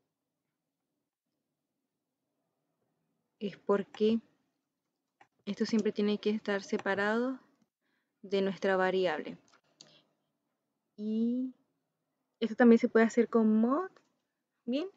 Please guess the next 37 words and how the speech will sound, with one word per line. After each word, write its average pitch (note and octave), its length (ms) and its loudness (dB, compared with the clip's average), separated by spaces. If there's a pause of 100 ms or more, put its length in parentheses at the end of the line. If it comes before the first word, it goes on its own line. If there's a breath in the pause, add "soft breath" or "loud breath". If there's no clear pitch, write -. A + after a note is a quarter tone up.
(140)
pero C#4+ 180 4
yo B3+ 180 6
decidí B3 360 0
hacerla G#3 580 -4 (400)
en F#3+ 160 -10
este F3+ 180 -14
caso F3+ 300 -12
acá. - 320 -14 (540 loud breath)
Bueno, A#3 320 6
este C4+ 200 0
ha - 20 4
sido, A3 520 2
eh, F#3+ 420 4
nuestro, F#3 560 -6
mi F3+ 320 -4
ejercicio, B3 580 -6
el F#3+ 140 -2
ejercicio G3 360 -4
realizado. C4 600 -2 (420 soft breath)
Espero A3 320 2
que A3+ 140 4
les A3+ 480 8
sirva B3+ 480 0
para A3+ 420 0
que A3+ 140 -4
ustedes G#3 260 -4
puedan G#3 340 -4
seguir G3+ 440 -6
practicando. C4+ 1000 -2
Si A#3+ 140 -4
tienen, G3+ 460 -8
si G3 160 -8
tenían F#3+ 240 -6
alguna F#3+ 460 -4
duda, A3+ 300 0
puedan G3 260 -2
resolverla. A3 680 -4